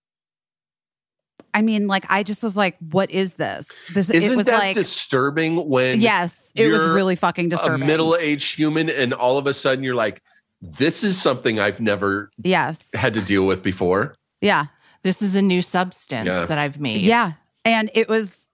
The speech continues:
Speaker 1: and that was, like, kind of what started freaking me out. Well, I was like,
Speaker 3: Yeah.
Speaker 1: "This," oh, I did my Q, I did my at-home Q covid
Speaker 3: Your
Speaker 1: test, obviously.
Speaker 3: Yeah,
Speaker 2: Yeah, yeah.
Speaker 3: yeah.
Speaker 1: And I was
Speaker 3: And came
Speaker 1: negative,
Speaker 3: up negative.
Speaker 1: obviously.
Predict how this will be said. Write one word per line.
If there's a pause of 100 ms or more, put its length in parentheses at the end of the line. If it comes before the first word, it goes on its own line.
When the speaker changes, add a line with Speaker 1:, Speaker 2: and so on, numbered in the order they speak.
(140)
Speaker 1:
and
that
was,
like, (100)
kind
of
what
started
freaking
me
out.
Well,
I
was
like,
Speaker 3:
Yeah. (640)
Speaker 1:
"This," (1040)
oh,
I
did
my
Q,
I
did
my
at-home
Q (180)
covid
Speaker 3:
Your
Speaker 1:
test,
obviously.
Speaker 3:
Yeah,
Speaker 2:
Yeah,
yeah.
Speaker 3:
yeah.
Speaker 1:
And
I
was
Speaker 3:
And
came
Speaker 1:
negative,
Speaker 3:
up
negative.
Speaker 1:
obviously.